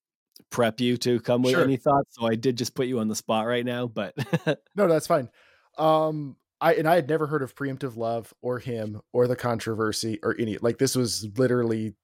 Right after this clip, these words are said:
Speaker 2: my first intro into all of this was the podcast episode. Well, you guys telling me to listen to the podcast episode so we could talk about it. Um, but yeah, so I was going in completely cold to all of it. And it's always hard when you're hearing somebody,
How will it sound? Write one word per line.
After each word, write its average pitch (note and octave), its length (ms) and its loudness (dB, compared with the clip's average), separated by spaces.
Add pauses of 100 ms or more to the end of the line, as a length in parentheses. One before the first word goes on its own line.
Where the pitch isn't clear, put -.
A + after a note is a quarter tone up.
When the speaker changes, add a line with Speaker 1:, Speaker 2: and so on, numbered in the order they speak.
(140)
Speaker 2:
my A#2 160 0
first A2+ 440 -2
intro A2 340 0
into G#2 160 0
all G2+ 200 -2
of F#2+ 100 -12
this F#2+ 280 -8
was G2+ 180 -6
the G2 80 -8
podcast G#2 500 -4
episode. G2+ 340 -6
Well, A#2 260 4
you C3 120 -6
guys A2+ 220 2
telling A2+ 260 -2
me G#2 60 -6
to G2+ 80 -4
listen G2+ 240 -6
to G2 40 -10
the G2 80 -8
podcast G2+ 420 -8
episode G2+ 340 -12
so G#2 100 -12
we F#2+ 80 -16
could - 120 -20
talk G#2+ 200 -6
about G2 200 -10
it. - 80 -16 (580)
Um, G2+ 260 -4 (380)
but A2 320 2 (580)
yeah, C#3 200 4
so C3 140 0
I C#3+ 60 6
was D3+ 140 4
going C#3 220 2
in B2 100 -4
completely A2+ 560 -10
cold A2+ 360 -4
to - 80 -10
all G2+ 200 -6
of F#2+ 100 -12
it. F#2+ 180 -12
And D3+ 80 -4
it's F3+ 140 -2
always F#3+ 240 2
hard C3+ 280 -2
when A#2+ 100 -4
you're A2 140 -8
hearing A2+ 360 -8
somebody, G#2 640 -6